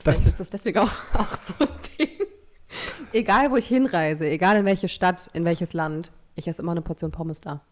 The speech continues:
Speaker 1: Echt?
Speaker 2: Ja, weil die überall anders schmecken, aber wirklich überall.
Speaker 1: Was waren deine besten Pommes, äh, außerhalb von, von, von Berlin?
Speaker 2: Äh, Amsterdam.
Speaker 1: Ja, fair.
Speaker 2: Ja,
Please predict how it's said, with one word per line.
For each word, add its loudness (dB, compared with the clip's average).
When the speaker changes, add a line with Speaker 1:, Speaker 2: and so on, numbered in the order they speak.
Speaker 1:
Echt? 2
Speaker 2:
Ja, 0
weil 2
die -4
überall 0
anders -8
schmecken, -14
aber -10
wirklich -18
überall. -6
Speaker 1:
Was 4
waren 4
deine 6
besten 4
Pommes, 4
äh, 0
außerhalb 2
von, 0
von, -4
von -2
Berlin? -2
Speaker 2:
Äh, -4
Amsterdam. -8
Speaker 1:
Ja, 8
fair. 8
Speaker 2:
Ja, -4